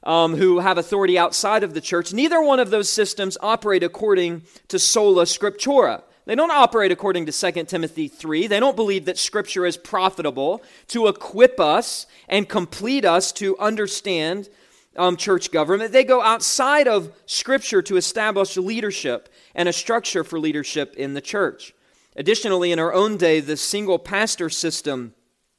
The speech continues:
which has been popularized by the church growth movement, also fails. And while some non-denominational church plants, even in this area, give lip service to a board of elders, it's often the case that the church growth movement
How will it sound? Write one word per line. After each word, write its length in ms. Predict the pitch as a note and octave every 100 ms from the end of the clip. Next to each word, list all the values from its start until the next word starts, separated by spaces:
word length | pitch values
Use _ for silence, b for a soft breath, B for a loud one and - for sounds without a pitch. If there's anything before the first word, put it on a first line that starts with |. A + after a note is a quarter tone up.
| - -
which 180 | F#3 F#3
has 120 | E3
been 160 | E3+
popularized 960 | D3+ - G3 - G#3 E3+ C#3+ C#3 C#3 - b b b
by 100 | F3
the 100 | E3+
church 320 | E3 G3 F3+
growth 320 | D3+ F3+ G#3 E3+
movement, 400 | D#3 C#3+ D#3+ E3+
also 400 | F#3+ B3 - G#3+
fails. 640 | - D3+ A#2 G2 - - b b b b
And 100 | F3+
while 220 | G3+ G3+
some 420 | G3 - A#3 G#3+
non-denominational 960 | F#3+ A3 A3 G#3+ G3 F#3+ F#3+ F#3 F#3+ E3+
church 420 | - G#3 G#3 -
plants, 300 | G3 F#3 F#3
even 180 | G3+ F3
in 140 | D#3+
this 240 | F#3+ - -
area, 320 | F3 D#3+ D#3+
give 180 | D3+ D#3+
lip 280 | E3+ B3 -
service 460 | - E3 D#3 E3
to 140 | - E3
a 60 |
board 260 | B2+ E3 E3
of 120 | D3
elders, 440 | F3+ G3+ D3+ D3 B B B
it's 180 | G#3 G3 -
often 400 | A#3+ D4 C#4 A#3
the 80 | G3
case 400 | G3+ F3+ E3+ -
that 320 | F#3 F3+ B B -
the 100 | F3+
church 400 | - C4 D4+ -
growth 340 | A3 A#3+ A#3+
movement 540 | G3 A#3+ G3 F3+ E3+